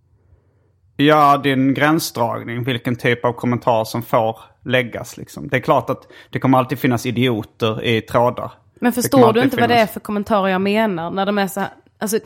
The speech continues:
Speaker 2: man får gärna säga, "Jag vet hur det känns att bli antastad." Alltså, det
Speaker 1: Ja.
Speaker 2: skiter jag i. Det är klart all-, det är klart
Speaker 1: Din
Speaker 2: att det är
Speaker 1: gräns
Speaker 2: jobbigt för
Speaker 1: går
Speaker 2: alla.
Speaker 1: med när det är störiga kommentarer.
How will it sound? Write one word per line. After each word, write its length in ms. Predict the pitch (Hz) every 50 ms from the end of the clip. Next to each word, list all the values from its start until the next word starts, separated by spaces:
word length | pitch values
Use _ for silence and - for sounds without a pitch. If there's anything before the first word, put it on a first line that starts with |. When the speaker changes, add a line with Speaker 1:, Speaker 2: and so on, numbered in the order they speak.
| - - _ _ - _ _ _ _ _
Speaker 2:
man 160 | - 262 240
får 160 | - - 190
gärna 220 | 208 254 294 285 233
säga, 400 | - - 240 233 214 202 196 190 - _ _ _ _ _
"Jag 140 | - 214 214
vet 380 | 196 220 202 185 180 - - 196
hur 40 | 175
det 60 | 185
känns 800 | - - - - 202 170 151 147 165 175 - - - - - - _ _ _ _ _ _ _ _ _ _
att 240 | - 190 185 - -
bli 420 | 165 165 196 185 170 160 160 151 - - _
antastad." 720 | - 202 214 269 277 285 - - - - - - - - - - -
Alltså, 220 | - 254 247 254
det 120 | 214 226 214
Speaker 1:
Ja. 160 | 135 117 110
Speaker 2:
skiter 260 | - - - - 190
jag 200 | 175 165 160 170
i. 100 | 170 185 214
Det 120 | 202 233
är 160 | 240 220 202
klart 320 | - - - 262 220 202 -
all-, 340 | - 175 196 170 - 180 190
det 80 | 233
är 40 | 233
klart 180 | 226 - 262 -
Speaker 1:
Din 120 | 139 131
Speaker 2:
att 60 | 135
det 60 | 139
är 60 | 147 135
Speaker 1:
gräns 200 | 120 120 - 160
Speaker 2:
jobbigt 100 | 151 123
för 60 | 117 117
Speaker 1:
går 60 | 117
Speaker 2:
alla. 80 | 120 113
Speaker 1:
med 220 | 113 113 110 -
när 120 | 123 117 113
det 80 | 113
är 60 | 110
störiga 600 | 107 - - - 120 117 117 117 113 110 107 110
kommentarer. 680 | - - 117 113 113 - - 117 107 95 - - -